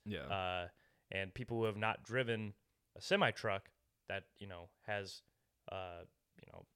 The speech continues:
Speaker 2: uh, eighteen speed, you know,
Speaker 1: Mm-hmm.
Speaker 2: or transmission where you have high and low gears or something like that.
Speaker 1: Yeah, split shifting.
Speaker 2: Yeah.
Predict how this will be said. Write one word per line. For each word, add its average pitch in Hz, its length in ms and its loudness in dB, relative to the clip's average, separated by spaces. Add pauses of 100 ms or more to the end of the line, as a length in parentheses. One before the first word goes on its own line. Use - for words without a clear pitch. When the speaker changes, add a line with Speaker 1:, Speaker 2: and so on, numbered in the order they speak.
(180)
Speaker 2:
uh, 57 220 -12 (880)
eighteen 135 460 0
speed, 123 420 0 (100)
you 135 120 -4
know, 123 260 0 (120)
Speaker 1:
Mm-hmm. 104 240 2 (460)
Speaker 2:
or 117 120 -2 (280)
transmission 131 760 4 (280)
where 110 120 4
you 110 120 4
have 113 240 6
high 117 220 8
and 113 160 4
low 117 160 8
gears 120 440 2
or 127 40 -4
something 127 200 -2
like 127 80 -4
that. 123 120 2
Speaker 1:
Yeah, 90 160 -2
split - 340 2
shifting. - 440 0
Speaker 2:
Yeah. 117 280 8